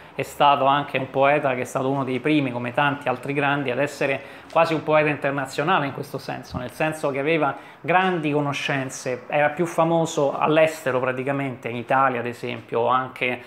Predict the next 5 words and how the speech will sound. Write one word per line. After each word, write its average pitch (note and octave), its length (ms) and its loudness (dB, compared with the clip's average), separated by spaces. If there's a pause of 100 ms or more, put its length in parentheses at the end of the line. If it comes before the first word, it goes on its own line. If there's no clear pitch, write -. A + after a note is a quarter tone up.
(320)
ehm, B2 640 -10
in B2 80 -14
seguito C3+ 320 -2
in B2+ 80 -8
Francia, C#3 680 0